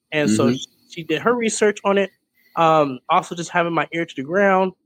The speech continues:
Speaker 1: and then also figuring out how can these, these enter-, entertainment sectors, uh, protect themselves to o-, reopen. And so that's what I did is I sat there and instead of doing my homework, I sat there and, and put up a covid, uh,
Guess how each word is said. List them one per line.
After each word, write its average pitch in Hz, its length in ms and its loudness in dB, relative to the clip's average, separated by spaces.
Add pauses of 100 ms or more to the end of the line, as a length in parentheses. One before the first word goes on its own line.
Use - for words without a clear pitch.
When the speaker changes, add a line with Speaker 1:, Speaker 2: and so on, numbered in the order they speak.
(380)
Speaker 1:
and 165 180 2
then 165 240 2
also 165 320 -2 (100)
figuring 160 240 0
out 143 180 0
how 175 240 0
can 160 400 0 (100)
these, 160 220 -6 (340)
these 160 260 -6
enter-, 190 220 -2 (320)
entertainment 185 560 -2
sectors, 147 580 -6 (720)
uh, 147 260 0
protect - 480 -4
themselves - 720 -4
to 147 200 -4 (120)
o-, 196 140 2
reopen. 196 640 -2 (200)
And 165 120 -6
so 165 440 2
that's 185 240 -2
what 180 120 2
I 170 80 0
did 180 280 0
is 160 100 -6
I 160 80 -2
sat 175 380 -8
there 170 180 2
and 160 240 0 (120)
instead - 180 0
of 170 80 0
doing 175 180 2
my 165 120 -2
homework, 170 420 0
I 165 40 -2
sat 160 280 -2
there 151 100 0
and, 151 240 -4
and 147 140 -16
put 165 120 0
up 156 120 -2
a 143 40 -10
covid, 156 440 -4
uh, 147 220 -6